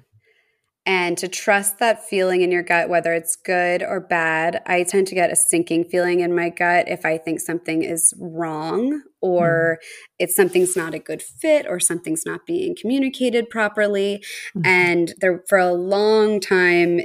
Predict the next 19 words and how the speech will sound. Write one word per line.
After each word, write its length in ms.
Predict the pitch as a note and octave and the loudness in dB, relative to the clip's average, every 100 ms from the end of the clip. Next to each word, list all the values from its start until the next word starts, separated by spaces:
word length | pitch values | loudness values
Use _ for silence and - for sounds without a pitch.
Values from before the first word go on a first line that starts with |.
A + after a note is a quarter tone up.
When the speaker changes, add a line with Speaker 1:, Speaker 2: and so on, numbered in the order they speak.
| - - | -4 0
Speaker 1:
in 160 | F3+ | 2
my 140 | F3 E3+ | 4 2
work, 440 | D#3+ E3+ E3 - | 2 2 0 -2
I 160 | - E3 | 0 0
would 240 | D#3+ E3 | 2 0
spend 340 | D#3+ - E3+ E3+ | -2 -2 0 0
a 80 | D#3+ | 0
lot 200 | D#3+ D#3+ | -2 -4
of 100 | - | -6
time 260 | E3+ D#3+ | -6 -4
trying 380 | E3 E3+ E3 D#3+ - | -4 -4 -4 -4 -4
to 120 | E3+ | -8
research 760 | D#3+ A3+ C4+ - B3 A#3 - - - - | -6 -6 -4 -2 -4 -4 -6 -8 -8 -4
something 540 | - A3 G3+ G3+ F#3+ | 0 0 0 0 0
before 360 | F3 E3+ F3+ F3 | -2 -4 -2 -2
I 40 | E3 | 0
raised 380 | E3 E3 E3 | -2 -4 -4
my 160 | F3 E3 | -4 -2
hand 520 | F3+ E3 E3 E3 E3 | -2 -2 -2 -2 -2